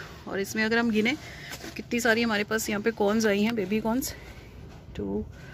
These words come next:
three, four, five, six, seven, eight, nine, ten, eleven, twelve, thirteen, फ़ोर्टीन, फ़िफ़्टीन, सिक्सटीन, सेवनटीन, एटीन, नाइनटीन, ट्वेंटी, ट्वेंटी वन, ट्वेंटी टू, ट्वेंटी थ्री, ट्वेंटी फ़ोर, ट्वेंटी फ़ाइव, ट्वेंटी सिक्स, ट्वेंटी सेवन, ट्वेंटी एट, ट्वेंटी नाइन।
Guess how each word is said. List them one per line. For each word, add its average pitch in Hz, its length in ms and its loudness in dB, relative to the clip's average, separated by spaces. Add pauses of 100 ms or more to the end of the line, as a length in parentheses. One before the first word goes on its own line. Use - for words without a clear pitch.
(320)
three, 208 180 -2
four, 202 260 -4
five, 196 260 -2
six, 196 260 -8
seven, 196 400 -2
eight, 190 240 -4
nine, 185 280 0
ten, 180 280 -4
eleven, 180 260 -8
twelve, 180 240 -12 (100)
thirteen, 214 320 -6 (580)
फ़ोर्टीन, 202 340 -6
फ़िफ़्टीन, - 320 -12
सिक्सटीन, - 320 -14
सेवनटीन, - 340 -14
एटीन, - 360 -14
नाइनटीन, - 320 -12
ट्वेंटी, - 460 -18
ट्वेंटी 208 180 -18
वन, 202 180 -18
ट्वेंटी 196 220 -12
टू, 180 60 -12
ट्वेंटी 185 320 -12
थ्री, 196 140 -8
ट्वेंटी 196 240 -12
फ़ोर, 190 180 -12
ट्वेंटी 190 140 -10
फ़ाइव, 196 140 -6
ट्वेंटी 190 220 -12
सिक्स, 196 140 -12
ट्वेंटी 185 160 -10
सेवन, 190 140 -6
ट्वेंटी 190 200 -6
एट, 202 80 -10
ट्वेंटी 196 240 0
नाइन। 175 180 0